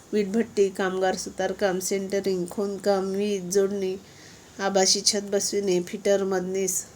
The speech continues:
अंतर्गत सजावट करणारा, हेवी इंजिन, इंजिनियर, कष्ट, संगमरवर वर कांद्याची कामे करणारे गवंडी,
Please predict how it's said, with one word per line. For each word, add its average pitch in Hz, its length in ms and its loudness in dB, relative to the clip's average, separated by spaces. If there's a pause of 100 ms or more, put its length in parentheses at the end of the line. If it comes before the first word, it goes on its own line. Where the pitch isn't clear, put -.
(140)
अंतर्गत 196 500 0
सजावट 202 500 0
करणारा, 202 440 0
हेवी 190 500 0
इंजिन, 202 360 -4 (380)
इंजिनियर, 202 600 0
कष्ट, 196 280 -4 (880)
संगमरवर 208 800 0
वर 196 180 0
कांद्याची 196 800 -2 (1800)
कामे 190 260 -2
करणारे 202 480 0
गवंडी, 202 600 0